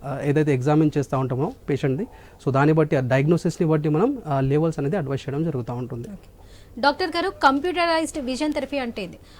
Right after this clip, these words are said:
Speaker 2: అయితే ఈ థెరపీలో ఏ వయసు వారికి సజెస్ట్ చేస్తారు?
Speaker 1: సిస్టమ్ బేస్డ్ థెరపీ నార్మల్గా ఫోర్ ఇయర్స్ తర్వాత మనం సజెస్ట్ చేయడం జరుగుతూ ఉంటుంది.
Speaker 2: Hmm.
Speaker 1: ఫోర్ ఇయర్స్ నుంచి, ఆ, till, ఆ, like సిక్స్టీ, సెవెంటీస్లో కూడా మనం, ఆ, విజన్ థెరపీ ఇవ్వడం జరుగుతూ ఉంటుంది. అంటే దీనికి సిస్టమ్ బేస్డ్లో ఏంటంటే నార్మల్గా,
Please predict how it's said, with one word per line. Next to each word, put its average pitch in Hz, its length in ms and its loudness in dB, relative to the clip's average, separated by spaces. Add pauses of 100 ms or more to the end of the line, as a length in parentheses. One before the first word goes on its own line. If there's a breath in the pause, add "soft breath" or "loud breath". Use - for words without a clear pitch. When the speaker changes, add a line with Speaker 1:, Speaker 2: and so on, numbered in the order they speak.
Speaker 2:
అయితే 277 340 0
ఈ 339 220 6
థెరపీలో 339 580 2 (180)
ఏ 285 160 2
వయసు 320 300 0
వారికి 294 240 -4
సజెస్ట్ 240 360 -6
చేస్తారు? - 520 -14 (440 soft breath)
Speaker 1:
సిస్టమ్ 170 280 0
బేస్డ్ 170 260 0
థెరపీ 165 220 2
నార్మల్గా 160 360 2
ఫోర్ 147 240 0
ఇయర్స్ 156 160 0
తర్వాత 151 180 -2
మనం 151 180 2
సజెస్ట్ 143 360 -4
చేయడం 143 200 0
జరుగుతూ 127 320 -2
ఉంటుంది. 131 340 -4
Speaker 2:
Hmm. 220 480 -10
Speaker 1:
ఫోర్ 165 240 4
ఇయర్స్ 175 260 4
నుంచి, 165 360 2
ఆ, 135 220 0 (140)
till, 165 220 4
ఆ, 139 60 -2
like 135 200 -2
సిక్స్టీ, - 300 -6
సెవెంటీస్లో 139 520 -2
కూడా 135 180 -2
మనం, 151 260 -2
ఆ, 127 160 -2
విజన్ 127 280 -2
థెరపీ 131 200 -2
ఇవ్వడం 120 240 -2
జరుగుతూ 117 340 -4
ఉంటుంది. 123 360 -6 (300 loud breath)
అంటే 127 160 0
దీనికి 139 320 0
సిస్టమ్ 143 320 -4
బేస్డ్లో 147 440 0
ఏంటంటే 135 380 0
నార్మల్గా, 131 560 -2